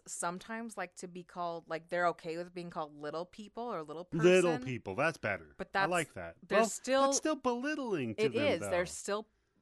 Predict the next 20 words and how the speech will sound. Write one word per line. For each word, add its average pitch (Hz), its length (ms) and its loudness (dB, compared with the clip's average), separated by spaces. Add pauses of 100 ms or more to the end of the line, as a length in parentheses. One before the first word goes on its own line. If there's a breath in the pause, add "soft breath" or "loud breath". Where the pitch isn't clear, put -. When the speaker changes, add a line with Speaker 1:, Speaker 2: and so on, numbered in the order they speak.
(720)
Speaker 1:
there's 196 200 -2
still 220 180 -2
people 208 400 -10
that 165 120 -6
think 190 180 0
Speaker 2:
Yeah. 160 120 -2
Speaker 1:
that 165 80 -4
that 151 180 0
is 147 120 -8
offensive, 151 680 -4
and 156 120 -6
they 151 80 -4
don't 160 200 -4
wanna 156 200 -4
be 151 100 -10
called 202 320 -4
that. 143 260 -4
Speaker 2:
You 151 80 -2
Speaker 1:
They're 151 100 -4
Speaker 2:
could 151 100 -10